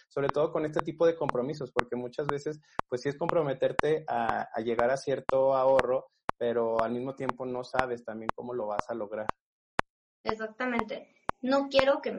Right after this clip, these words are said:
Speaker 2: piensen, o sea, sobre todo cuando trato con emprendedores, en tu mejor mes, ¿no? No quiero saber cuánto ganas en tu mejor mes.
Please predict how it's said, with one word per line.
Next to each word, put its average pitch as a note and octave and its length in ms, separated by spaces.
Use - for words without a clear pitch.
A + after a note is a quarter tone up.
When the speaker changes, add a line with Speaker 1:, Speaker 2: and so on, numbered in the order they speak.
Speaker 2:
piensen, A#3 600
o G3+ 60
sea, F#3 200
sobre F#3 300
todo G#3 220
cuando F3+ 440
trato F#3+ 300
con F#3 100
emprendedores, F3+ 720
en F#3+ 300
tu G#3+ 120
mejor G3+ 640
mes, G3+ 300
¿no? G#3+ 340
No B3 240
quiero A#3+ 240
saber G3 320
cuánto G3 260
ganas F3+ 260
en F3 120
tu F3 80
mejor E3 300
mes. - 120